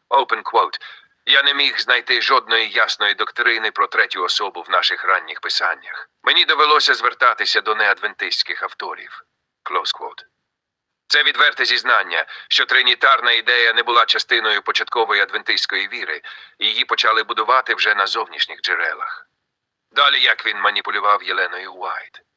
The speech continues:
Він часто цитував її книгу «Desire of Ages», де вона написала, open quote,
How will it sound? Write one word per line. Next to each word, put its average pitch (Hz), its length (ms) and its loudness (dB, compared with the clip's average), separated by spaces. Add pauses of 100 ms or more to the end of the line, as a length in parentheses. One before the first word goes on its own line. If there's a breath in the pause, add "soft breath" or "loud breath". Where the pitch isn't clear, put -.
Він 151 160 2
часто 156 300 2
цитував 135 440 2
її 117 180 2
книгу 117 320 -2
«Desire 107 440 2
of 107 60 -2
Ages», 113 440 -2
де 98 60 0
вона 98 180 -2
написала, 95 580 0 (600 loud breath)
open 123 300 2
quote, 101 380 2